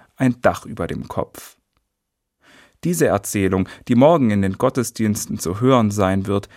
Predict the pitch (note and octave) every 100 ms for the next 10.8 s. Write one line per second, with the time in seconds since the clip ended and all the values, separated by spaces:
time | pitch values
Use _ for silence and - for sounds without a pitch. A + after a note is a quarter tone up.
0 | - - A2 D#3 D#3+ G2 F#2+ G2 - F#2
1 | F#2+ G2 G2+ G#2 A#2 C3+ F3+ - E2+ F2
2 | E2+ - A2 G#2+ - - - _ - -
3 | A2 C#3 F#2+ A#2 G2 G2 G#2+ A#2 B2 -
4 | G2+ F2+ F#2+ F2+ E2+ G#2+ A2+ G#2+ G#2+ -
5 | - E2+ - F#2 - - _ _ _ _
6 | _ _ - - _ A2+ G#2 F#2+ - A#2
7 | G2 F#2+ G2 - G#2 - - - - -
8 | G3+ E3+ A2 G#2 C3+ C3+ A2+ G2+ F#2+ A2
9 | F#2+ G2 G2+ A2 A#2 A2 B2 D3 A#2 F#2+
10 | - G2 G2 G2+ A2 - G#2